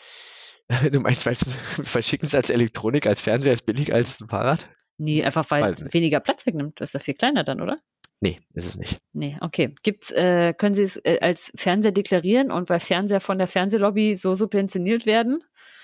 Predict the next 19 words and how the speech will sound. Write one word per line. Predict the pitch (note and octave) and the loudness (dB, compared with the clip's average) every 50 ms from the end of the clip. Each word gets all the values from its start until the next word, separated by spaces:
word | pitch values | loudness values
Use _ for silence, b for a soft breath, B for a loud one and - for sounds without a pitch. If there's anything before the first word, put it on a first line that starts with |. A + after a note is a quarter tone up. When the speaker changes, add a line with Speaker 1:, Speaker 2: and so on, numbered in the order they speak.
| B B B B B _ _ _ _ - | B B B B B _ _ _ _ 0
Speaker 2:
äh, | - F#3+ F3+ | 0 2 2
können | - - G#3+ G#3 G#3 | 2 2 0 0 0
Sie | G#3 | 0
es | G3+ - | -2 -2
dann | G#3+ G3+ G3+ G3+ | -2 -2 -2 -2
quasi | - - G#3 F#3+ G3+ G3+ G#3+ G#3+ | 0 2 2 2 4 2 2 0
so | F#3 F#3+ | 0 0
richtig | F#3 A3+ G#3+ - A#3 - | 0 0 0 0 0 0
schön | - A#3 A#3 G3 | 2 2 2 2
als | C#3 F#3 F#3 - - | 2 0 0 -2 -6
Fernseher | - - A#3+ A3+ A#3+ B3+ B3+ C4 A#3+ | -4 0 2 2 4 4 2 2 2
getarnt, | G#3 A3 - - - A3+ G3 A#3 C4+ E4 - - | 0 -2 -2 0 2 2 2 2 2 -2 -4 -6
deswegen | G#3+ - - G#3+ G3+ F#3 | -6 -2 -2 0 0 0
auch | D#3 | 0
auf | - - | -2 -2
der | - F#3+ | -4 -6
Kiste | - - B3 B3 - B3 | -4 -2 -4 -4 -4 -4
drauf | A3 G#3 F#3+ G#3 - | -2 0 0 0 0
verschicken | - F#3 - - A3+ G#3 - C4+ | -4 -6 -4 -4 -4 -4 -4 -6